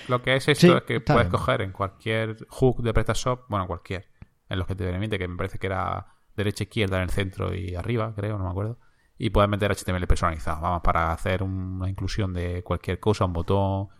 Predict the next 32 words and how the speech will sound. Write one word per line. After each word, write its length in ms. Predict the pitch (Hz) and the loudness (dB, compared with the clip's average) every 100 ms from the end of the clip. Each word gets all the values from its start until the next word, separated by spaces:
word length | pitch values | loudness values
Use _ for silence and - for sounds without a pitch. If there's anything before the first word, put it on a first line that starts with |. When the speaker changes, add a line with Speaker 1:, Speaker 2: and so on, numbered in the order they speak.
| _ | _
Speaker 1:
un 120 | 101 87 | -8 -4
menú, 260 | 85 87 | -2 -2
o 540 | 95 92 90 82 85 - | -2 -2 -2 -2 -4 -2
algo, 320 | 92 95 - | 0 2 0
algo, 220 | 98 92 - - | 0 2 2 2
una 100 | 87 | 0
imagen, 300 | 92 - 98 | 0 0 -4
cualquier 220 | 92 92 | -4 -4
cosa 160 | 90 | 0
personalizada, 600 | 101 107 101 98 131 - - _ _ _ | 0 0 -4 0 0 0 -14 _ _ _
eh, 420 | - 92 90 87 87 | -2 0 2 -2 0
con 100 | 95 | 0
este 140 | - | 2
módulo 200 | 104 101 | 2 2
muy 100 | 98 | 0
sencillo 300 | 95 87 92 | -2 -2 -2
de 60 | 80 | -2
meter 260 | 80 90 | -2 -4
en 80 | 85 | -4
cualquier 360 | 80 - 85 82 | -8 -4 -4 -4
zona 440 | 90 76 76 - - _ | -4 -4 -6 -12 -20 _
o 120 | 90 | -8
en 60 | 85 | -4
cualquier 300 | 90 - 95 | -4 -2 -2
hook 240 | 104 98 | -2 -2
de 80 | 92 | 0
PrestaShop 400 | - - 98 92 | 0 0 -2 -2
que 80 | 85 | -4
te 60 | |
lo 80 | 78 | -4
permita. 340 | 78 80 - - - _ _ _ _ _ - | -4 -4 -4 -4 -6 _ _ _ _ _ -2
¿Vale? 180 | 127 | -2